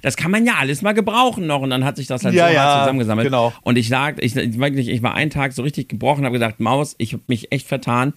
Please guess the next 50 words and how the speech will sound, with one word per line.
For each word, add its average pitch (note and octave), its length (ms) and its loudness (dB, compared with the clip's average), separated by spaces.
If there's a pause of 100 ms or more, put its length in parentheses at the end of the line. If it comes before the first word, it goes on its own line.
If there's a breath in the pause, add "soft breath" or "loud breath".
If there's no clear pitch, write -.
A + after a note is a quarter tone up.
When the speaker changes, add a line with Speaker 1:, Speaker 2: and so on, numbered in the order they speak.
(440 loud breath)
Speaker 1:
Und A2+ 160 4
dann A2+ 100 4
musste C3+ 240 2
ich B2 80 0
meine B2+ 160 2
Vermieterin A2+ 500 0
bitten, A#2+ 200 -2
mir A2+ 80 2
eine A2 160 0
Woche A#2+ 160 -2
mehr A2+ 160 0
Zeit A#2 240 -2
zu A2+ 80 -6
geben, G#2+ 240 0
die G2+ 160 0
Wohnung C3+ 340 2
nach A2 180 2
dem A2+ 140 0
Speaker 2:
Mhm. - 60 -2
Speaker 1:
Umzug A2+ 260 0
nochmal G#2 280 0
aufzuräumen, G#2 520 -2
weil A2 100 2
da G#2 80 -2
einfach G#2+ 220 -4 (220)
alles E3+ 320 -2
noch C#3+ 120 -6
voll C#3+ 360 0
war B2+ 100 0
mit A#2 160 -4
Kram, B2 380 -2 (400 loud breath)
den A#2+ 120 2
ich A#2 100 -2
gar A2+ 120 0
nicht A2+ 120 4
Speaker 2:
Ja. A2+ 80 4
Speaker 1:
mitnehmen A#2+ 300 0
wollte G2+ 280 0
und G2 100 -2
so. A2+ 140 -2
Und A#2 140 -2
das - 160 -8
war, G2+ 100 -10
ich - 140 -12
hab D#2+ 100 -12
so B2 200 -2
viel B2+ 180 -4
gehortet A2+ 580 0
durch G#2+ 140 -4
diese G#2 320 -2